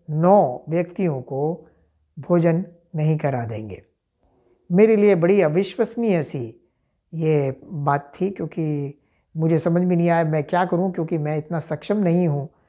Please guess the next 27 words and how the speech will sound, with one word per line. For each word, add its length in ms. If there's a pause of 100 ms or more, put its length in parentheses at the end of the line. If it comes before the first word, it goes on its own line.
(320)
कि 240
इ-, 320
इस 240 (140)
कार्य 220
को 140
पूरा 260
कर 160
सकूं। 340 (1160)
पर 180
उनका 360
आदेश 580
था 100
और 220
जैसा 360
उन्होंने 340
मुझे 460 (340)
कहा, 300
वैसे 300
ही 60
मैंने 240
माना 320
और 420
महाराज 340
जी 100
से 140
प्रार्थना 420
की। 380